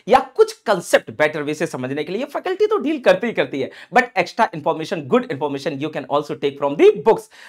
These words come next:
तो यहाँ पे मैंने, आ, आज जो, आ, ली हैं किताबें, वो हैं बेटा, कंट्रोल सिस्टम की बेस्ट बुक्स, okay, for E C, electrical and instrumentation। एक लाइन भी मैंने लिखी हुई है, library heaven of the student।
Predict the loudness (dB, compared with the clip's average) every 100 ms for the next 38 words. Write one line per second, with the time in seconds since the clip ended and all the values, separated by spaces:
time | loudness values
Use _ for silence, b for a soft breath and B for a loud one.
0 | B 0 2 2 -2 0 2 0 4 8
1 | 10 10 8 6 4 0 -2 2 6 6
2 | 6 0 B -2 0 0 -2 0 0 0
3 | 0 0 0 -2 0 -2 0 0 -2 -6
4 | -6 -4 -4 2 2 2 -4 -4 -4 -4
5 | -2 -4 -4 -8 -8 -6 -4 -4 -2 -2
6 | -2 -4 -6 -10 -8 -6 -6 -6 -10 B
7 | B B -2 2 2 2 -2 -4 -2 -4
8 | -4 -2 0 2 4 4 2 -2 -4 0
9 | 0 0 -2 -2 -2 -6 -6 0